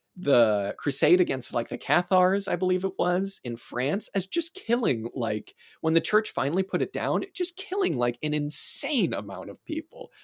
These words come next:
I'll look up here in a sec how many people it actually was, but it's just, like, the reaction, this is why she says that the ruling class reaction against these heresies was so brutal, is because it threatened the ideology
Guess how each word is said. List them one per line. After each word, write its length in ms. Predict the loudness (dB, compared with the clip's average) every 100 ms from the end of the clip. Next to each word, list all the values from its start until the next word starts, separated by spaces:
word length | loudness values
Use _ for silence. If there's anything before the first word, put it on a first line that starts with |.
| 0
I'll 100 | 2
look 120 | 2
up 100 | 0
here 100 | 0
in 80 | -2
a 40 |
sec 200 | 0 0
how 100 | 0
many 180 | -2 -2
people 280 | -4 -2 -2
it 60 |
actually 280 | -2 -4 -6
was, 300 | 0 0 -2
but 160 | -6 -10
it's 140 | -10
just, 240 | -12 -12 -6
like, 300 | -4 -4 -10 _ _ _ 0
the 80 |
reaction, 540 | 4 6 4 2 -2 -2 _
this 220 | 2 2
is 120 | 2 0
why 320 | 2 4 2
she 160 | 0
says 220 | -2 -2 -4
that 100 | -4
the 60 |
ruling 240 | 0 0 -2
class 280 | -6 -6 -4
reaction 300 | -4 -4 -10
against 200 | -10 -10
these 160 | -10
heresies 480 | -8 -8 -8 -10 -12
was 140 | -12
so 200 | -10 -10 -12 0
brutal, 460 | 6 6 4 -10 -14 _
is 100 | -8
because 180 | -4 -2
it 100 | -4 -2
threatened 320 | 0 2 0
the 120 | -2
ideology 800 | 0 -2 0 2 2 -2 -4 -4